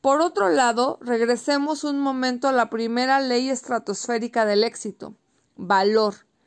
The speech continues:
Un ejemplo perfecto de un negocio en Internet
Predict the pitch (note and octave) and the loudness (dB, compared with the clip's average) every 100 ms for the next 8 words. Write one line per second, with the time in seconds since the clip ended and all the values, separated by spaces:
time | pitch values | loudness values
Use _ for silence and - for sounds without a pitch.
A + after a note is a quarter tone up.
0 | _ _ _ _ - D#4 E4+ D#4+ D#4+ D4+ | _ _ _ _ 0 2 4 2 0 0
1 | C#4+ D#4 C#4+ A#3+ - C4 A#3+ D4+ C#4+ C#4 | 0 0 0 -2 0 -2 -2 -4 -2 -2
2 | C#4 C4 B3+ B3+ D4 C#4 B3 G#3+ G#3+ G#3 | -2 0 0 0 -4 -4 -4 -2 0 0
3 | A3+ B3+ C#4+ | 2 0 -2